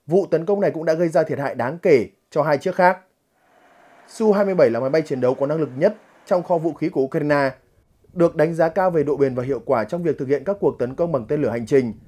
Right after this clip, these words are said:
vào các mục tiêu của Nga. Tuy nhiên, những nỗ lực sử dụng loại máy bay chiến đấu này để không chiến trực tiếp với máy bay Nga đã liên tục dẫn đến tổn thất nặng nề cho Ukraine. Những tổn thất trên đã khiến Su hai mươi bảy của Ukraine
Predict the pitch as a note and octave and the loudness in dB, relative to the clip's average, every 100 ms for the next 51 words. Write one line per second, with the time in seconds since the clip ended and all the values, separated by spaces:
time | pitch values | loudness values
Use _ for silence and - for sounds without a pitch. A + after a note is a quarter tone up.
0 | - C3 C#3 C3+ G2+ D#3+ - D3+ A2+ A#2 | -20 -4 -2 0 -2 -4 -4 -2 -2 0
1 | C#3 B2+ - - _ _ _ _ - - | 0 -2 -6 -20 _ _ _ _ -20 -20
2 | _ F3+ D#3+ E3 D#3 C3 _ _ _ - | _ -4 2 4 4 2 _ _ _ -6
3 | E3 G3 F#3+ G#3 G#3 B2+ D3 C3+ B2+ D#3 | -4 -2 0 0 -2 -6 -6 -6 -2 -2
4 | D#3 C#3 B2+ C3 D#3+ C#3 A#2 - _ D#3+ | -2 -2 -2 0 0 0 -2 -10 _ 0
5 | C#3 F#3+ F3+ D3+ E3+ G3 - F#3 G#3+ D3 | 0 0 -4 -4 -6 -6 -4 0 0 0
6 | C3 C#3 C#3+ D3 D3 C3+ - - - D#3+ | 0 0 0 0 0 -2 -8 -20 -10 -2
7 | E3+ G#3 G3 - B2 C3+ C#3+ C#3 E3 A2+ | 0 2 0 -2 -4 -2 -2 -2 -2 -4
8 | F#3+ E3+ C3 B2+ A#2+ D3 C#3+ C#3 C#3 C3+ | -4 -4 -4 -4 -2 -4 -2 0 0 0
9 | A#2 - - - - - - _ - - | -2 -10 -20 -20 -20 -20 -20 _ -20 -6
10 | D#3 A3 A3 C3 G3+ G3 F3+ D#3+ C#3+ C#3 | -2 2 2 2 0 -2 0 0 -2 -4
11 | - E3+ D#3 D3 C#3 A2+ C#3+ C#3+ D3 C#3+ | -2 -2 -2 2 2 2 -2 -4 -4 -2
12 | C3+ | -2